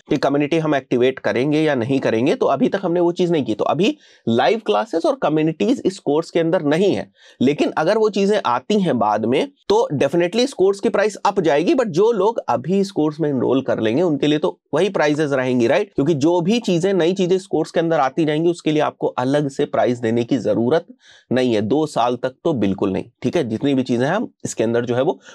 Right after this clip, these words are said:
टू थाउजेंड ट्वेंटी फ़ोर में बहुत सारी चीजें डालेंगे। मैंने पहले भी इस चीज को बताया है कि Google Ads को हिंदी लैंग्वेज में एक बेहतर प्रोडक्ट की तरीके से मैं काफी टाइम से लॉन्च करना चाह रहा था, इसी वजह से हम लोगों ने इसको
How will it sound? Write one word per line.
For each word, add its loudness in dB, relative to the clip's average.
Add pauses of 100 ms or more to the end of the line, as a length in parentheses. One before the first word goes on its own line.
टू -2
थाउजेंड 0
ट्वेंटी 0
फ़ोर 0
में 0
बहुत -2
सारी 0
चीजें -2
डालेंगे। -2
मैंने 0
पहले 0
भी 0
इस -4
चीज 0
को -2
बताया 0
है 0
कि 0 (280)
Google 0
Ads 0
को -2
हिंदी 2
लैंग्वेज 0
में 0
एक -4
बेहतर -2 (180)
प्रोडक्ट -2
की -2
तरीके 0
से -4
मैं 0
काफी 0
टाइम 0
से -2
लॉन्च 0
करना -2
चाह -2
रहा 0
था, -4 (200)
इसी 0
वजह 2
से -4
हम 0
लोगों 2
ने 0
इसको -4